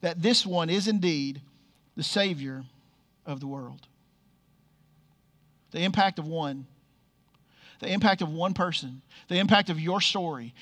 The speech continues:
the impact of you telling other, somebody else what happened in your life, how Christ changed your life, how God took you from where you were and to, to what you are today.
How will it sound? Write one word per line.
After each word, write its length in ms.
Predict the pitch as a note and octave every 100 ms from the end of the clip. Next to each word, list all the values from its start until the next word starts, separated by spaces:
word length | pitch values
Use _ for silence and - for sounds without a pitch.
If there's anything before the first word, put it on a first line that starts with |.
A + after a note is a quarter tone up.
| -
the 100 | F#3+
impact 440 | G3 A3 A3+ G3+ F#3+
of 140 | D#3+
you 260 | F3+ A3 F3
telling 340 | A3 G#3+ G3
other, 140 | G3+
somebody 480 | F#3 A3+ A3 G#3+ G#3+
else 220 | G#3 D#3+
what 120 | F3 F3+
happened 380 | G3+ A3 A3
in 80 | E3
your 180 | E3+ G3+
life, 220 | G3+ F#3
how 140 | F#3+ F3+
Christ 540 | - B3 A3+ - - - -
changed 340 | - B3+ A#3+
your 120 | A3
life, 200 | A3+ G#3+ - -
how 160 | - A#3+
God 440 | F#3+ B3+ C4+ G3
took 240 | C4 C4 A#3+
you 160 | C4
from 180 | B3+ G#3+
where 140 | A#3+
you 180 | B3 B3
were 300 | B3 B3+ C4
and 180 | C4+ G3
to, 160 | G3+ F#3+ -
to 260 | - G#3+ F#3+ -
what 220 | - B3 C4+
you 180 | A#3+
are 140 | A#3+ A#3+
today. 380 | A#3+ A#3 G3+